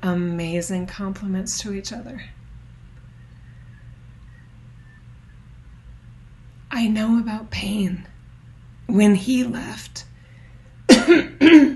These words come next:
when he wasn't by my side, there was definitely a part of me as Mary that felt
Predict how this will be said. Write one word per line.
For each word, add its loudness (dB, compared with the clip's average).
when 2
he 0
wasn't -4
by -6
my -4
side, -8
there 4
was 0
definitely -4
a 0
part -2
of -4
me 0
as -4
Mary -6
that -6
felt -4